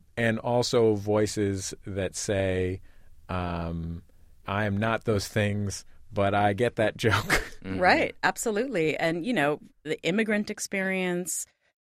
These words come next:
Speaker 3: the hip hop fan experience, because also within the series,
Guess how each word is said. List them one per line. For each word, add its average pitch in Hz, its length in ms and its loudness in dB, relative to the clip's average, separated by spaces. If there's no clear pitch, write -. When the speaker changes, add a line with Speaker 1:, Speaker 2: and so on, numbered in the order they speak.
Speaker 3:
the 143 220 -2
hip 220 280 -2
hop 214 240 -2
fan 202 380 2
experience, 185 920 -2
because 208 220 0
also 262 320 0
within 165 300 2
the 151 60 0
series, 156 460 0